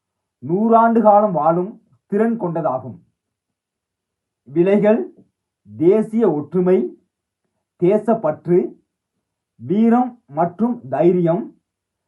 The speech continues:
சமூக அமைப்பு, வலிமையான பொருளாதாரம், குடிமக்களின்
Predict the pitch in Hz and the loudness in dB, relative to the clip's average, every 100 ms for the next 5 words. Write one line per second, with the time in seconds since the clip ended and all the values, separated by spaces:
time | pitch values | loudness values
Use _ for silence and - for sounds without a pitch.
0 | _ _ - 175 233 233 240 - 190 185 | _ _ -6 -2 0 0 0 0 -2 -2
1 | 156 113 _ _ _ _ _ _ _ _ | -8 -8 _ _ _ _ _ _ _ _
2 | _ _ _ _ 101 104 170 214 226 226 | _ _ _ _ -16 -2 0 2 4 4
3 | 226 - 180 196 202 165 131 - - _ | 2 -2 -4 2 2 2 -6 -8 -16 _
4 | _ _ _ _ _ _ _ _ - 190 | _ _ _ _ _ _ _ _ -8 -2
5 | 226 226 226 208 233 | 4 2 2 -4 -4